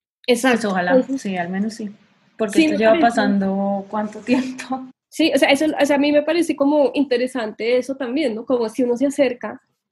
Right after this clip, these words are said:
Speaker 1: al periodismo, o bueno, cualquier disciplina, pero el periodismo sobre todo con ese lugar crítico y darse cuenta también frente a qué, qué intereses está sirviendo y qué narrativa se está perpetuando, pues también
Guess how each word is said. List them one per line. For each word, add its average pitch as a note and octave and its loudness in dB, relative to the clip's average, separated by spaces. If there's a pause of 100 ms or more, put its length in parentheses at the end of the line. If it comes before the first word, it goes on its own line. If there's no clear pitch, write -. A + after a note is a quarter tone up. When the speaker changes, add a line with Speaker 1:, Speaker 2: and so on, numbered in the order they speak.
(140)
Speaker 1:
al C4 2
periodismo, A3+ 2 (200)
o C4+ 4
bueno, C4 4
cualquier A3+ -2
disciplina, C4+ 0
pero G3 -4
el G#3 -4
periodismo A3 2
sobre C#4 0
todo G3 -2
con C4+ 0
ese G#3 -2
lugar A#3 -2
crítico B3+ 0
y C4+ 2
darse G#3+ 0
cuenta B3 -2
también A3 0
frente A#3+ 0
a C4 -4
qué, A3 -2 (380)
qué D4 2
intereses C4+ 2
está C#4 -4
sirviendo A#3 -2 (320)
y - -4 (500)
qué B3 6
narrativa B3 -2
se A3+ -8
está B3 -6
perpetuando, A3 -4
pues A#3+ -8
también A3 -6